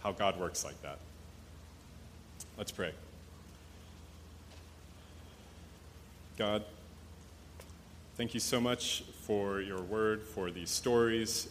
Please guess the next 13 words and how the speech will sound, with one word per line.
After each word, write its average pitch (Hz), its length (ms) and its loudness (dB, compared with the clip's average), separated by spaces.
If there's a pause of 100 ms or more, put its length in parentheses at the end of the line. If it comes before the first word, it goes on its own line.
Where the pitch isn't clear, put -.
and 82 320 -6 (880)
passages 107 580 2
that 92 140 -2
just - 180 -4
speak - 240 -2
to 104 140 0
us. 98 220 0
And, 87 160 -4 (1040)
uh, - 160 -10 (600)
I 117 60 0
just 104 180 -4
pray 110 220 4
that 95 380 0